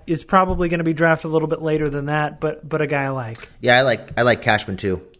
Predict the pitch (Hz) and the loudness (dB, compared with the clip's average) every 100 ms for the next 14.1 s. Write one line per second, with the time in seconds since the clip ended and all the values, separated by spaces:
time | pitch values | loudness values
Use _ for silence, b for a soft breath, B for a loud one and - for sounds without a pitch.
0 | - 95 - 107 98 87 85 90 - 90 | -8 -6 -4 -2 0 -2 -4 -6 -6 -8
1 | - _ - - 190 185 - 220 262 240 | -12 _ -20 -2 4 4 2 -2 0 2
2 | 220 220 214 170 139 - 196 220 262 214 | 0 2 4 4 0 0 2 4 4 2
3 | 190 185 208 220 - 233 220 226 226 202 | -2 -2 0 0 0 2 2 4 2 2
4 | 220 202 156 127 _ b b b 175 180 | 2 2 2 -6 _ b b b -2 2
5 | 208 196 214 208 208 214 208 180 208 208 | 0 2 2 2 0 0 0 0 0 2
6 | 180 160 123 - - - 107 107 123 131 | 2 2 0 -14 -6 2 2 4 2 2
7 | 131 131 127 127 131 131 123 123 117 113 | 0 2 4 4 2 2 2 2 0 -2
8 | 120 123 113 110 92 95 101 110 110 - | 0 2 2 0 -2 -2 -2 0 -2 2
9 | 113 113 117 - - 101 98 90 - 139 | 4 4 2 -4 -2 -2 -2 -6 -4 -2
10 | 139 135 B B B B - 101 101 104 | 0 -4 B B B B -4 0 2 4
11 | 98 90 - 113 120 - - - _ _ | 4 4 2 2 2 -2 -8 -14 _ _
12 | _ - 92 98 90 - 113 123 123 127 | _ -10 -4 -4 -4 -4 0 2 2 -2
13 | - 90 - 98 92 90 98 110 113 113 | -8 -6 0 0 0 -2 0 0 -2 -4
14 | - | -12